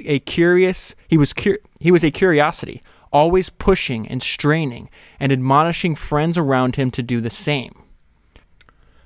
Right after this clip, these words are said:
This is a great description of him. "Theodore loved to row," meaning row the boat, "in the hottest sun, over the roughest waters, and in the smallest boat." He wasn't interested in commerce or money.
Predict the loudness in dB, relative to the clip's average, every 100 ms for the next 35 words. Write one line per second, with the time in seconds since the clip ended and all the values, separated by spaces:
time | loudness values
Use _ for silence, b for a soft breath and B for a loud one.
0 | -6 -4 -4 -6 -10 -2 -2 -2 -6 -6
1 | -6 -10 -12 -10 0 4 4 4 4 2
2 | 4 2 0 -4 -2 0 4 4 2 0
3 | -4 -4 -2 -4 0 0 -2 -6 b b
4 | 0 0 0 2 2 -2 -2 0 0 -4
5 | -8 b b 0 2 2 2 2 -2 -2
6 | 2 4 2 -2 -6 -16 _ -4 -2 0
7 | -4 -4 0 2 0 -6 -8 -6 -6 -12
8 | -20 _ _ _ _ _ _ _ _ _
9 | -6 0 2 2 0 -2 -4 -4 -2 -2
10 | -4 -4 -4 -4 -6 -4 0 0 -2